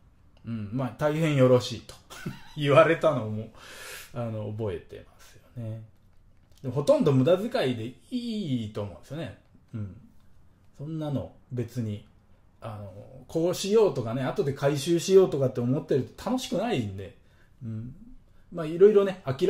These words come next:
めたことありますよ。ダンスを始めたりとかね。これは向いとらんわと。<laughs> 向いとらんわと。でも、うん。あれはやってもよかったかと思うんですけど、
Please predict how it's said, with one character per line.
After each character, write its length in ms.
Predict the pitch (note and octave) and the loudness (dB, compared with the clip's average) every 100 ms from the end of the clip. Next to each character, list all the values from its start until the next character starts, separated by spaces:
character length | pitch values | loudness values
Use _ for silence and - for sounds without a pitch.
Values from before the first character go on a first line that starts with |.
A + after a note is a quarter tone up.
| F#3+ | 2
め 100 | D3 | 2
た 100 | B2 | 0
こ 100 | A2+ | -2
と 80 | G#2+ | -2
あ 40 | |
り 80 | A#2+ | -4
ま 120 | C#3 | -6
す 60 | G#2+ | -6
よ。 60 | |
ダ 160 | G2+ C3 | -4 -2
ン 100 | A#2+ | -4
ス 240 | - G#2 | -6 -12
を 100 | F#2+ | -12
始 240 | F2 A2 G#2 | -10 -8 -6
め 140 | G#2+ | -8
た 140 | G#2 G#2 | -8 -10
り 100 | G#2+ | -12
と 100 | - | -18
か 140 | A#2 | -14
ね。 120 | C3 | -12
こ 80 | - | -6
れ 40 | B2+ | -4
は 60 | |
向 160 | A#2+ B2+ | 0 0
い 60 | |
と 140 | B2+ C3+ | 0 -2
ら 100 | B2+ | -2
ん 120 | A2 | -6
わ 160 | F2+ - | -12 -18
と。 80 | - - - - G#3+ | -20 -20 -20 -6 -6
<laughs> 1400 | - C#3+ - - - - - - - - - - - | -4 -10 -12 -20 -20 -20 -20 -20 -14 -10 -10 -12 -12
向 100 | B2 | -4
い 80 | B2+ | -4
と 160 | B2+ B2+ | -2 -4
ら 100 | B2 | -4
ん 120 | G#2+ | -8
わ 80 | G2+ | -16
と。 80 | - _ _ _ _ _ - | -20 _ _ _ _ _ -16
で 60 | B2+ | -14
も、 120 | C3+ - _ - - - - | -14 -16 _ -20 -20 -20 -12
う 40 | A2+ | -6
ん。 220 | G#2 F#2+ | -6 -8
あ 100 | G2+ | -6
れ 160 | E3 F3+ | 0 2
は 320 | E3 D3+ C#3+ | 4 4 4
や 100 | C3 | 2
っ 80 | C3 - - | 0 -8 -8
て 120 | - C3 | 0 0
も 120 | A2 | 0
よ 100 | A2 | -6
か 120 | G#2+ | -6
っ 60 | G#2 | -10
た 100 | G2+ | -10
か 60 | |
と 120 | G2 G#2+ | -8 -6
思 160 | A2 | -4
う 20 | |
ん 140 | A2+ G#2 | -4 -8
で 60 | |
す 100 | G#2 | -10
け 80 | - | -10
ど、 280 | A#2+ C3+ - | -8 -8 -8